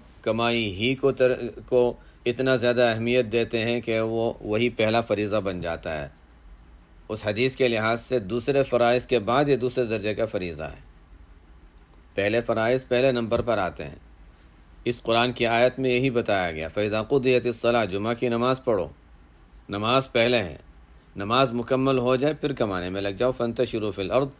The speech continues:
وَابْتَغُوا مِنْ فَضْلِ اللَّهِ، اللہ کا فضل تلاش کرو، وہی اپنی محنت سے انسان کمائے۔ عمل بالید کیا ہے، آگے حدیث میں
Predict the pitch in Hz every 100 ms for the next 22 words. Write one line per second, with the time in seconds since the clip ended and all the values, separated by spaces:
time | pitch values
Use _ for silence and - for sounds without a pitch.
0 | - - 107 123 117 - 107 113 120 107
1 | 98 117 101 92 85 85 98 - 107 104
2 | 110 107 101 104 98 92 92 101 113 -
3 | 120 139 - - 104 104 98 104 92 90
4 | 95 - 98 82 80 90 107 73 - -
5 | - - - - - - _ - - -
6 | - - - - - - 131 139 123 131
7 | 127 117 120 120 113 104 104 110 104 101